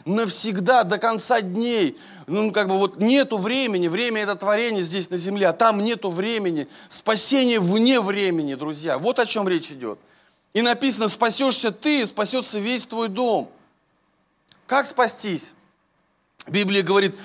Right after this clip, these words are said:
«Вникай в себя и в уче-, и в учение. Занимайся сим постоянно, спасёшь себя и слушающих тебя». Да? Ну, т-, то есть я просто, времени мало, я эти местописания, они все в Библии есть,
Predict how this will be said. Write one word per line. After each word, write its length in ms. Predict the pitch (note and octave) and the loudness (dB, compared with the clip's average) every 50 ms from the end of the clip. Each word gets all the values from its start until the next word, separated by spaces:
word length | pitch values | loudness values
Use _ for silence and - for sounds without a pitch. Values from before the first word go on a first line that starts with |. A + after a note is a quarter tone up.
| - - - | -18 -12 -4
«Вникай 440 | C#3+ F3+ G#3 A3 G#3+ A#3 B3+ B3+ B3 | 0 0 2 2 4 4 4 4 4
в 40 | |
себя 400 | B3 - A3 G3 G3+ A#3+ B3 A#3+ | 2 0 0 2 2 4 4 4
и 200 | G#3 - - F#3 G3 | 2 0 0 -2 0
в 80 | F#3+ | 0
уче-, 400 | A3 G3+ - - B3+ C4 B3 A3+ | 0 0 0 0 0 0 0 -2
и 180 | E3 - F3+ G3+ | -2 -2 0 0
в 60 | G3 | 0
учение. 640 | A3+ G#3 - - C4+ C#4 C4 A#3 G#3 F3 C#3+ A#2+ - - _ _ - - A#3+ F#3+ | 0 0 -2 -2 0 0 0 0 0 -2 -2 -4 -6 -10 _ _ -20 -18 -12 -8
Занимайся 640 | E3 F3 A#3 B3 B3 B3 B3+ C4+ C4 B3+ G#3+ A#3 A#3 | -4 0 0 2 2 4 4 4 4 4 2 0 0
сим 280 | - - B3+ C4 A#3+ F3+ | 0 2 2 2 2 2
постоянно, 1000 | A3 G#3 - - - G3+ F#3+ G3 A3 B3+ C#4 C#4 C4+ B3 G#3+ F3+ - F#3+ F#3 - - _ _ _ _ _ _ _ _ _ - | 0 0 0 0 2 2 2 4 4 2 4 4 4 4 2 0 0 -2 -4 -8 -16 _ _ _ _ _ _ _ _ _ -12
спасёшь 600 | - - - G#3 G#3+ G3+ - A#3 A#3 A3 G#3 - | -10 -4 0 2 2 2 2 2 2 2 2 2
себя 500 | - - G#3 G3 F3 G#3+ B3 C4 B3+ A3+ | 0 0 0 0 4 6 6 8 8 6
и 160 | - G3+ G3+ | 4 2 -2
слушающих 840 | F#3 - G3 A3 A#3 A#3 G#3 - A3 A3 G3+ - - G#3 G3+ F3 - - _ _ _ _ _ _ | -2 0 0 2 2 2 2 2 0 0 -2 -2 -2 -2 -4 -4 -6 -12 _ _ _ _ _ _
тебя». 520 | - - G3 F#3 E3 G3 F#3+ E3+ D3 B2 A2 | -2 0 0 2 4 4 6 6 6 4 2
Да? 320 | - E3 G3+ A3 G3+ F3+ E3+ | 2 2 2 2 2 0 -2
Ну, 100 | D#3+ F3 | -6 -6
т-, 100 | E3+ - - - | -6 -8 -16 -14
то 60 | C#3 F#3+ | -10 -10
есть 100 | E3+ - | -6 -2
я 120 | F3+ F#3 | -2 -2
просто, 360 | F3 F3+ F#3+ F3 - F3+ E3+ - - - - - | 0 0 -2 -2 -2 -4 -4 -4 -6 -20 -18 -10
времени 420 | - C#3+ F#3 A3 G3+ F#3+ F3 E3+ E3+ | -4 0 0 2 2 2 2 2 2
мало, 380 | F3 G3 G#3+ A3+ G#3 F3 D3 | 2 4 4 4 4 4 2
я 180 | C#3 D3 D#3+ E3 | 2 2 0 0
эти 120 | D#3+ D#3+ | 0 0
местописания, 600 | D#3 D#3+ D#3 D#3 E3+ - D#3+ - - G#3 F#3+ F3 D#3 | -2 -2 -2 -4 -6 -6 -6 -2 -2 0 0 0 0
они 120 | D#3 D#3 | 0 0
все 160 | D3+ D3+ D#3+ | -2 -2 -4
в 60 | D#3 D#3 | -6 -4
Библии 300 | E3 E3 D3+ D3 D3 D3+ | -4 -4 -4 -2 -2 -2
есть, 280 | F3 G3+ G3+ G3 - | -2 -2 -4 -6 -8